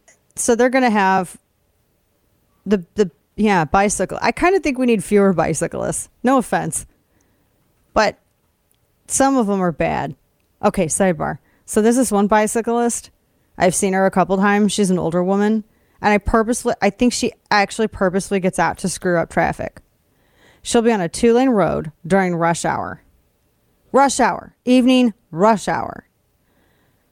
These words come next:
Holding up everybody. Holding up everybody. And then she'll go through a roundabout on a bike, little bicycle,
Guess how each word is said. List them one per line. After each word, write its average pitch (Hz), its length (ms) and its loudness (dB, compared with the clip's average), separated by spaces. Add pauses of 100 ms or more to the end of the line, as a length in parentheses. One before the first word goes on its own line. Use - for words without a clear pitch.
(140)
Holding 277 600 4
up 190 440 2 (360)
everybody. 175 1600 0 (840)
Holding 262 680 2
up 202 340 0
everybody. 170 760 -2
And 220 160 2
then 277 300 2 (260)
she'll - 200 0
go 269 140 4
through 262 120 2
a 240 60 4
roundabout 226 560 -2 (1080)
on 226 100 4
a 220 60 2
bike, - 400 -2 (320)
little 226 140 2
bicycle, 190 520 -2